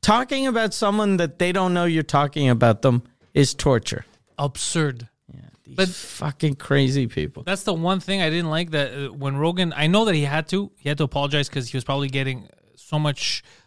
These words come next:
Speaker 2: aggression from, like, the C E O of Spotify. He's like, "Just do it." And Rogan probably didn't want to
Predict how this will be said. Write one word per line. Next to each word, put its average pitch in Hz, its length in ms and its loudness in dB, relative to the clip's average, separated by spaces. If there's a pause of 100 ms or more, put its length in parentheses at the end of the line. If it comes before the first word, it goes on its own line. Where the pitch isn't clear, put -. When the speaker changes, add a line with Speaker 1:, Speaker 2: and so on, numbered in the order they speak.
(800)
Speaker 2:
aggression 147 560 2
from, 139 160 -2
like, 131 140 -4
the 120 80 -8
C 135 260 -4
E 131 60 0
O 135 140 0
of 127 120 -4
Spotify. 147 440 -2
He's 143 100 -2
like, 135 100 -4
"Just 151 240 0
do 151 180 4
it." 196 160 0
And 143 160 0
Rogan 180 200 4
probably 160 200 2
didn't 147 160 0
want 156 200 -2
to 151 100 -4